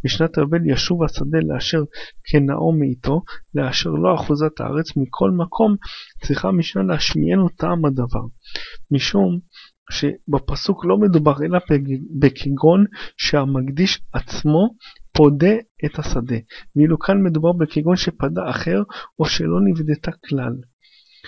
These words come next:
כהנים ולוויים מקדישים לעולם את שדותיהם, ואפילו בשנת היובל עצמה,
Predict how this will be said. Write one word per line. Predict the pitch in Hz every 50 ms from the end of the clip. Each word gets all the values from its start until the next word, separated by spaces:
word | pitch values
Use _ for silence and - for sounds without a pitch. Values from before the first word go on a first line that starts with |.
| - - -
כהנים | - 151 151 - 151 185 208 208 190 175
ולוויים | 156 151 151 143 135 135 135 - 175 190 208 190
מקדישים | 156 135 131 139 143 139 - - 196 196 190 180
לעולם | 165 165 156 135 139 143 139 139 - -
את | 131 - -
שדותיהם, | - 147 139 131 120 123 - - 143 135 160 208 214 - - - - - _ _ -
ואפילו | 131 - - 180 190 165
בשנת | 147 - - - 160 - -
היובל | 147 135 131 127 139 160 160 -
עצמה, | - - - - - 160 185